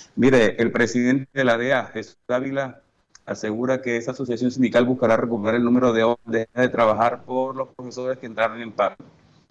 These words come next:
Bueno, ahora entran los niños a vacaciones, según el calendario regular. Ahora se va a negociar con el gobierno nacional para que esas vacaciones, eh, se establezcan de una manera tal que los jóvenes puedan,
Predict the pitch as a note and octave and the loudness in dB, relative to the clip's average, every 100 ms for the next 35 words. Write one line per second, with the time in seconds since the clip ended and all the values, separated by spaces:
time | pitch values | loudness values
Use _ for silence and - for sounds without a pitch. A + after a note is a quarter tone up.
0 | _ _ - G2 - - - G#2+ A2+ A2+ | _ _ -2 0 0 -4 0 2 2 2
1 | A2+ G#2+ G#2 A#2 A#2 A2 G#2+ G#2 G2+ G2+ | 0 2 2 2 2 2 2 4 2 0
2 | - B2 C3+ C#3 C3 - - - - - | 0 2 4 4 2 -2 -10 -12 -14 -16
3 | - A2 G#2+ G#2+ G#2 G#2+ G2+ G2+ G#2+ A2+ | -6 2 4 4 4 2 2 4 4 4
4 | A#2 G#2+ G#2 G#2 C3+ C#3 - - _ _ | 2 2 0 2 2 0 -6 -20 _ _
5 | _ - G#2+ A2 A2 A2 A2+ A2 G#2+ G#2 | _ 0 2 2 2 4 4 2 0 2
6 | A2+ A2 A2 G#2 G2 G#2+ A2 A2+ G#2+ G#2+ | 2 2 -4 -6 -2 -2 0 -2 -4 -4
7 | A2 A2+ G#2 G2+ F#2+ F#2+ G2+ G2+ G2 B2 | -4 0 0 0 -2 -2 -2 -2 -6 -2
8 | G#2+ G2 G#2+ G#2+ A2 A2 F#2+ - _ _ | 0 0 -4 -4 -4 -6 -10 -14 _ _
9 | _ _ _ _ - G2+ G2+ G#2 G2+ G2+ | _ _ _ _ -2 0 2 0 -2 -2
10 | G#2 G#2 G#2 G#2 A2 - A#2+ G#2+ A2+ A2+ | -4 2 2 4 2 2 0 2 2 2
11 | G#2+ A2+ G#2+ A#2 A2+ A#2 G#2+ G2+ G#2+ A2 | 4 2 4 2 2 -2 -2 -2 -6 -6
12 | G2+ A2 A2 A2 G2 F#2 | -8 -2 0 0 -4 -12